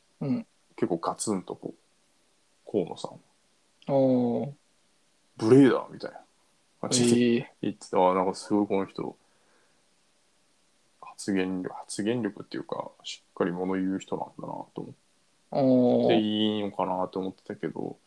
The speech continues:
Speaker 2: なんか結構その総裁選の動画見てる時に、結構コメント欄がバーって出てるんだけど、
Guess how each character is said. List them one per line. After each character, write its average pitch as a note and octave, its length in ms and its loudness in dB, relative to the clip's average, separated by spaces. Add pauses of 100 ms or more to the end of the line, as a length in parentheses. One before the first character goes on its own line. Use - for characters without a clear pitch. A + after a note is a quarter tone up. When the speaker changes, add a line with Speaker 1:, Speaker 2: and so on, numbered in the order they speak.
(800)
Speaker 2:
な C#3 80 2
ん - 20 2
か A#2+ 80 0
結 F3+ 140 -6
構 B2+ 180 6
そ - 140 -2
の G2 80 0
総 A#2+ 280 2
裁 C3 240 6
選 C#3+ 220 2
の G#2+ 100 0
動 G2+ 260 2
画 G#2 100 4
見 G#2 140 0
て - 100 -8
る - 100 -8
時 - 220 -10
に、 D2 340 -8 (100)
結 - 120 -4
構 B2+ 80 2
コ - 140 -6
メ A2+ 200 6
ン G#2+ 120 -2
ト A2 140 6
欄 F#2+ 260 4
が F2 80 -4
バ F2+ 240 4
ー - 20 -4
っ - 40 -8
て - 80 -10
出 - 140 -6
て - 100 -12
る - 140 -8
ん - 60 -20
だ - 80 -16
け - 100 -14
ど、 G1+ 360 -10